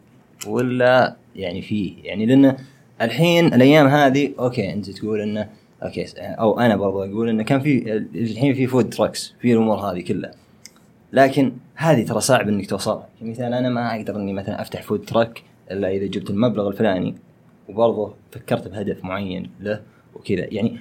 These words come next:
لازم أسوي brand، لازم أسوي، ففي أشياء كثير تعيق أي شخص من إنه يبدأ الشيء هذا. يعني، آه، قبل زي ما تقول الواحد يبسط في حارته، يبيع بليلة،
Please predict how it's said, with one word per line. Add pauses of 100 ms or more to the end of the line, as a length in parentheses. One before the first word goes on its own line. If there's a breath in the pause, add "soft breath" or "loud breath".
(140)
لازم
أسوي
brand،
لازم
أسوي، (220)
ففي
أشياء
كثير (140)
تعيق
أي
شخص
من
إنه
يبدأ
الشيء
هذا. (420 soft breath)
يعني،
آه،
قبل
زي
ما
تقول
الواحد
يبسط
في
حارته، (300)
يبيع
بليلة،